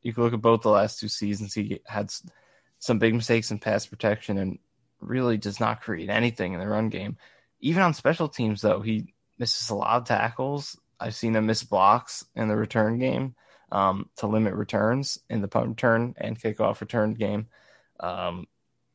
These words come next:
he's <laughs> pretty bad, and I think it, it's an indication of the talent of this tight end group and the depth of it, um, that he's even in the conversation. So I'm, I'm sorry, Daniel Brown. He's, um,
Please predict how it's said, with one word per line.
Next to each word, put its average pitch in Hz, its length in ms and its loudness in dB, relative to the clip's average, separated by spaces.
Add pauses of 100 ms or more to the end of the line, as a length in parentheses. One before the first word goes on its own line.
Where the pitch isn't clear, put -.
(120)
he's 117 340 -6
<laughs> - 20 -20
pretty 143 400 6
bad, 104 640 2
and 107 220 0
I 117 100 4
think 117 280 4 (240)
it, - 460 -2 (100)
it's 113 240 -2
an 113 60 4
indication 110 640 0
of 107 160 -2 (180)
the - 100 -6
talent 180 360 4
of 135 60 -2
this 131 120 -4
tight 110 220 4
end 107 180 0
group 104 220 -2
and 104 120 0
the 104 80 0
depth 117 320 2
of 104 120 0
it, 92 160 -6 (460)
um, 98 300 0
that 98 160 0
he's 110 240 -4
even 110 260 -2 (160)
in 110 80 -6
the 104 80 -4
conversation. 110 680 -4
So 98 140 -2
I'm, 117 180 2 (100)
I'm 139 140 4
sorry, 92 340 2
Daniel 92 320 -4
Brown. 98 340 -2
He's, 107 300 -6 (520)
um, 90 400 -2